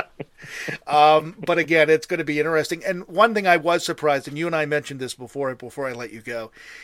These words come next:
is that we mentioned that I think Joe Biden should have released his cabinet about a month ago so we knew who he was gonna put in place, 'cause I think that would have also helped his chances of winning.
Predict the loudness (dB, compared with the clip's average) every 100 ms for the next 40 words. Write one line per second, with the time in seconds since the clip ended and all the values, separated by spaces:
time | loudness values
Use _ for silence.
0 | -4 -2 2 0 0 -2 -4 -6 -6 -4
1 | -4 -6 -6 0 0 2 0 0 -4 -6
2 | -6 -10 -8 -8 -8 -10 -12 -4 -2 -2
3 | -4 -18 -18 _ _ _ _ _ _ _
4 | _ _ _ -4 0 0 0 -2 -2 -8
5 | -8 -8 -6 -6 -6 -8 -6 -4 -4 -6
6 | -6 -6 -6 -8 -10 -10 -14 -14 -12 -10
7 | -10 -6 -4 -4 -6 -6 -4 -4 -6 -8
8 | -6 -6 -8 -10 -10 -12 -16 -12 -10 -10
9 | -12 -14 -16 -16 -16 -18